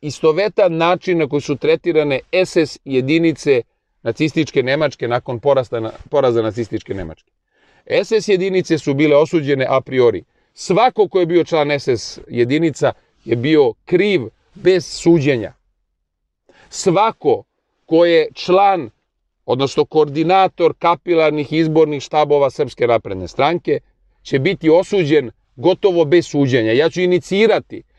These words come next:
da se donese zakon gde svako ko je bio član toga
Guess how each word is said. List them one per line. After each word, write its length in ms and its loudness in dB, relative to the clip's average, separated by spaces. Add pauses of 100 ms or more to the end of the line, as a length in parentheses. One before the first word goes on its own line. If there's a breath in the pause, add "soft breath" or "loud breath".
(160)
da 100 -2
se 140 0
donese 440 0
zakon 640 0
gde 140 2
svako 540 0
ko 140 -2
je 60 0
bio 200 2
član 260 0 (120)
toga 420 2